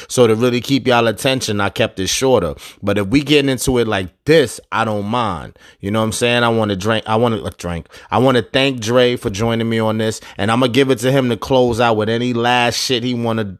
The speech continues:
mention real quick or wrap up or whatever, because, you know what I'm saying, he does the damn thing too.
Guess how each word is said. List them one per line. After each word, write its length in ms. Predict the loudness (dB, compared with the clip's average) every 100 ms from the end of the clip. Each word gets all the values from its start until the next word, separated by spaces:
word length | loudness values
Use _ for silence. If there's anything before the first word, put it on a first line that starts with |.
| -4
mention 460 | 0 0 0 2
real 220 | 4 4 4
quick 400 | 2 2 2 -4 -20 -8
or 420 | -2 0 0 0
wrap 380 | 0 0 0 2
up 260 | 2 2 0
or 80 | 0
whatever, 480 | 2 2 4 2 0 -12 -10
because, 560 | -4 0 0 -2 -2
you 120 | -4
know 80 | -4
what 80 | -4
I'm 80 | -4
saying, 300 | -2 0 0
he 80 | 0
does 300 | 2 2 -2
the 60 |
damn 400 | -2 0 0 -2
thing 280 | -2 -2 -2
too. 320 | 0 0 0